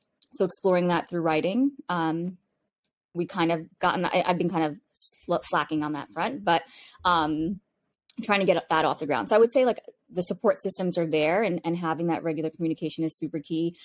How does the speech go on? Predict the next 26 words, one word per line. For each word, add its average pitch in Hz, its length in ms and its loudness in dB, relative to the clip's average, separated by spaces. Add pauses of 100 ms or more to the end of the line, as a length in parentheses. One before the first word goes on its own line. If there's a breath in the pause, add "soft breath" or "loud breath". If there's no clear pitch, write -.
(360 loud breath)
Um, 180 100 2
and 185 80 2
then 175 80 2
I 185 40 4
have 185 120 0
a 175 40 0
great 170 200 2
advisor, 156 520 0
Eric, 160 280 0
who - 80 -12
always 160 340 0
checks - 260 -10
in 160 80 -2
on 160 120 0
me, 156 420 0
helps 170 220 -4
me 165 40 -6
with 160 80 -8
my 160 60 -4
financial 165 400 -4
projections, 156 720 -2
um, 160 320 -2 (340 loud breath)
always 175 300 6
sending 165 240 2
me, 165 120 2
like, 151 260 2